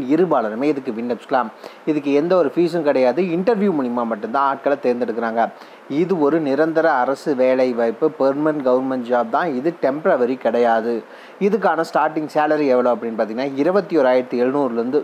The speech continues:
தொண்ணூத்தி ரெண்டாயிரத்தி முந்நூறு ரூபா வரைக்கும் இதுக்கான சம்பளம் வழங்குறதா சொல்லியிருக்காங்க. இதுக்கு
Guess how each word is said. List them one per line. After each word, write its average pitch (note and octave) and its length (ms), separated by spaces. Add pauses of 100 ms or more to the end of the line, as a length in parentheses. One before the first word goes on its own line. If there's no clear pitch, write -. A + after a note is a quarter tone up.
(140)
தொண்ணூத்தி F#3 380
ரெண்டாயிரத்தி C3 440
முந்நூறு F3 280
ரூபா C#3 180
வரைக்கும் C3 260
இதுக்கான C3 340
சம்பளம் D3 360
வழங்குறதா A#2+ 400
சொல்லியிருக்காங்க. A2+ 400 (680)
இதுக்கு G#3+ 320